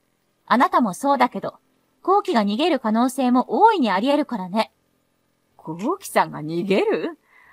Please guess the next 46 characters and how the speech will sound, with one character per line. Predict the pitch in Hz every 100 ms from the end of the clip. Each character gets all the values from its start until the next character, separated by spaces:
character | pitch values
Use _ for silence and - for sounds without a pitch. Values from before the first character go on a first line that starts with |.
| -
あ | - 139 185
ん | 233
な | 247
金 | 240 208 226
持 | 277
ち | -
な | 226
の | 160
に、 | 165 151 - -
慰 | 208
謝 | 339
料 | 349 359
ご | 381
と | 349
き | 202
で | 175
逃 | 185
げ | 427
る | 427
わ | 349
け | - 185
な | 269
い | 494
で | 539
し | - -
ょ。 | 151 147 _ _ _ _ _
た | -
か | 196
だ | 214 202
か | -
数 | 185 220
百 | 302 349
万 | 381
で | 381
し | 294 254
ょ？ | 254 339 466 _ _ _
そ | - 277
ん | 440
な | 427
の | 185
彼 | 277 453
な | 370 175
ら |
余 | 151 160
裕 |
よ | 277